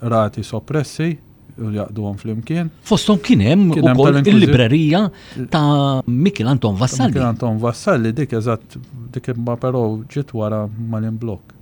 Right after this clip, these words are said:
Speaker 1: Meta,
Speaker 2: Ekku.
Speaker 1: meta bdew l-imblok. Em, hija, hija xorta l-istess storja. Daw kienu ddeċidew li daw il-karti mhux, mhux tajbin.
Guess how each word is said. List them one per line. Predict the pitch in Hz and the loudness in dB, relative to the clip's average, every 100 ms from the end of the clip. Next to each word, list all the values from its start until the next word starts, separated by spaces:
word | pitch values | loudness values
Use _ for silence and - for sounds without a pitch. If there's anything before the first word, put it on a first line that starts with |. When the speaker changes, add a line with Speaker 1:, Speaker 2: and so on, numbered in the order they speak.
| - | -16
Speaker 1:
Meta, | 104 98 107 | -12 -6 -4
Speaker 2:
Ekku. | 101 107 | -2 -4
Speaker 1:
meta | 117 | -6
bdew | 107 110 | -6 -4
l-imblok. | 107 110 107 92 - - - | -2 -2 -2 -6 -10 -16 -8
Em, | 110 - - | -8 -8 -8
hija, | 120 113 120 | -6 -2 -2
hija | - 131 113 | 0 0 0
xorta | 151 131 113 | -2 -2 -4
l-istess | 101 - 110 - | -4 -6 -8 -8
storja. | - 95 98 131 - - - - | -6 -4 -2 -4 -8 -18 -20 -4
Daw | 180 - | -2 0
kienu | 139 131 | 2 2
ddeċidew | 147 151 117 110 127 123 | 2 0 0 2 2 2
li | 110 110 110 | 2 0 0
daw | 117 110 | 0 0
il-karti | 110 120 104 - 110 | 0 -2 -2 -2 -2
mhux, | 120 131 - - | -2 -4 -6 -6
mhux | 135 | -6
tajbin. | - 95 95 110 127 | -4 -4 -2 -2 -4